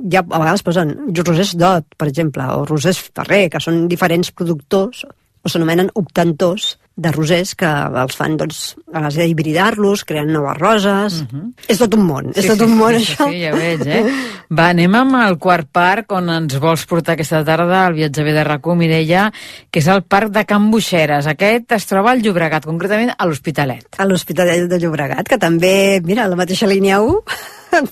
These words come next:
Speaker 1: porta.
Speaker 2: La vermella,
Speaker 1: La
Speaker 2: també.
Speaker 1: vermella, també,
Speaker 2: Com a la
Speaker 1: veritat. Primer
Speaker 2: Trinitat,
Speaker 1: vas a la
Speaker 2: igual.
Speaker 1: Trinitat i després te'n vas cap a l'Hospitalet.
Speaker 2: Recorres tota la línia.
Speaker 1: Sí. Sí, sí, aquest també està, és un parc, eh, històric, que està situat també, doncs, molt a la vora de que, lo que és el centre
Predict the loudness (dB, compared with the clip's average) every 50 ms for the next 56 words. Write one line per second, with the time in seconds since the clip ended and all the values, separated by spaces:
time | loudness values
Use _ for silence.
0 | _ -4 -2 -2 -2 -4 -6 -6 -6 -6 -6 _ -8 -8 -6 -2 0 2 4 4
1 | 4 4 4 2 2 2 2 4 4 4 2 2 0 0 0 0 0 0 0 0
2 | 0 0 0 -2 -2 -2 -2 -2 0 0 2 2 2 2 2 0 0 0 2 2
3 | 2 2 2 2 2 2 2 0 0 0 0 0 0 -2 -2 -2 -2 0 0 0
4 | 0 0 -2 -4 -4 -2 -2 -2 0 -2 -2 0 0 0 0 0 -2 -4 -4 -6
5 | -4 -4 -2 -2 -2 -2 0 0 0 0 0 -2 -2 -2 0 0 0 0 0 -2
6 | -2 -2 -2 0 0 -2 -2 -4 -8 -14 _ -14 -12 -12 -10 -10 -12 -14 -16 -18
7 | -20 -20 _ _ -4 -2 0 0 0 0 0 0 2 2 0 0 0 0 2 2
8 | 4 4 4 2 2 0 0 0 0 0 0 -2 -2 -2 -4 -4 -2 -2 0 0
9 | 0 0 0 2 2 2 2 2 0 -2 -2 -2 0 0 0 0 -2 -4 -6 -8
10 | -6 -2 0 2 2 2 2 2 0 -2 _ -4 -4 -4 -4 -4 -6 -4 -4 -4
11 | -4 -2 0 0 2 2 0 -2 -4 -4 -4 -2 0 0 0 0 0 -2 -2 -2
12 | -2 0 0 2 2 2 2 0 0 -2 -2 -4 -4 -6 -6 -6 -8 -6 -6 -6
13 | -4 -2 0 0 0 0 0 0 0 2 2 2 0 0 0 0 0